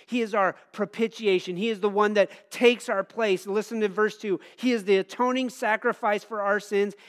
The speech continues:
and not only for ours, but also for the sins of the whole world. So here's what I want to tell you today. Believer or non-believer, per-, people who have not confessed, when you don't confess your sins, you're walking in darkness. But when I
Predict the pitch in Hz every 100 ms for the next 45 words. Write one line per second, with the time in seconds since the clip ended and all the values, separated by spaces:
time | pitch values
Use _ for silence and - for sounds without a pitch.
0 | - 202 202 208 233 269 277 269 - 220
1 | 196 190 190 - - - 214 214 226 233
2 | 196 226 190 - 214 202 202 180 196 180
3 | 180 151 - _ - 190 - 294 285 262
4 | 240 226 226 220 226 220 214 - 196 180
5 | 147 - _ 190 214 208 269 277 294 285
6 | 240 214 214 226 220 196 190 170 160 -
7 | - - 247 285 233 277 320 302 254 262
8 | 220 196 214 247 269 269 285 262 - 262
9 | 196 - 208 226 202 247 294 269 285 294
10 | 262 269 233 - 302 202 - - 233 240
11 | 208 269 269 285 247 254 247 208 180 247
12 | 254 214